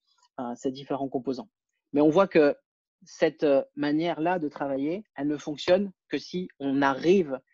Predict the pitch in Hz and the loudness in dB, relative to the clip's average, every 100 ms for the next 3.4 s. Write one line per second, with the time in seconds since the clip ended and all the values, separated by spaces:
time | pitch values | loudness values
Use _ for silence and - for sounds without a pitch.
0 | _ - 139 135 143 160 156 151 165 151 | _ -6 -6 -2 0 0 -2 -4 -4 -4
1 | 139 160 151 160 139 - 127 120 127 120 | -2 0 0 0 -2 -6 -8 -8 -10 -12
2 | - _ _ _ _ _ 135 151 151 139 | -16 _ _ _ _ _ -6 -4 -2 -4
3 | - 135 185 | -4 0 0